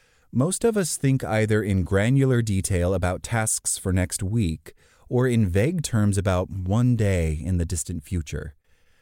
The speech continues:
The first is uninspiring, and the second is too fuzzy to put your brain's problem-solving power to work. Declaring a bold vision for the next year allows you to be specific while also giving you enough lead time to envision a future inspiringly different from today.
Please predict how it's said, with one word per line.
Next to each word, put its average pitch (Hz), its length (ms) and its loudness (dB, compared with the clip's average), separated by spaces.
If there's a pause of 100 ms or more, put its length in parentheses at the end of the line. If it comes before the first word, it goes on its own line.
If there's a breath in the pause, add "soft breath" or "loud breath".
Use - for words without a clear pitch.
(220)
The 104 80 -4
first 247 380 0
is 139 260 0
uninspiring, 135 840 2
and 90 100 0
the 92 60 -2
second 143 400 -2
is - 100 -4
too 123 140 0
fuzzy 135 420 -2
to 104 100 -4
put 113 220 -4
your 104 80 -2
brain's 113 300 0
problem-solving 113 720 0
power 101 260 0
to 87 80 0
work. 151 400 -2 (640)
Declaring 170 480 0
a 120 60 2
bold 143 420 4
vision 135 460 2
for 113 160 -4
the 101 100 2
next 110 380 0
year 131 160 4
allows 110 420 2
you 117 120 2
to 107 200 -2
be 98 260 0
specific - 920 -2 (220 soft breath)
while 82 180 0
also 135 480 0
giving 87 300 0
you 82 120 0
enough 85 280 0
lead 147 260 0
time 92 260 0
to 85 140 -4
envision 95 420 0
a 90 80 -2
future 165 380 -4
inspiringly 101 720 0
different 120 440 -2
from 117 160 0
today. 117 540 -6